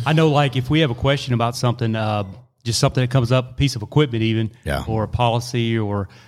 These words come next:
Speaker 1: something we're teaching or whatever, I can pick up the phone and, you know, I'll call, I'll call Kelly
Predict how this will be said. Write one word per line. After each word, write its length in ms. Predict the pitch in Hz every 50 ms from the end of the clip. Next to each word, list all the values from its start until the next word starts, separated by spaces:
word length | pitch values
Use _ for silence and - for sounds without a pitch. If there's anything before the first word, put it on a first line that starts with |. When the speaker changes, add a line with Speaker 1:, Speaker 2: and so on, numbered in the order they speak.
| -
Speaker 1:
something 340 | - - - 135 - 123 117
we're 100 | 104 107
teaching 360 | 104 - 131 131 123 - 120
or 60 | 117 113
whatever, 360 | 120 120 120 120 120 117 - - - - _ -
I 60 | 139
can 80 | 131 123
pick 160 | - - -
up 140 | 147 123 -
the 40 | -
phone 360 | - 127 127 123 127 123 113
and, 240 | 104 101 101 - -
you 100 | 117 110
know, 140 | 110 110
I'll 100 | 110 110
call, 460 | 110 - 113 113 110 104 92 - - - - - -
I'll 80 | 101
call 500 | 98 - 107 104 101 101 101 - - - - _ _ -
Kelly 340 | - 120 113 101 95 92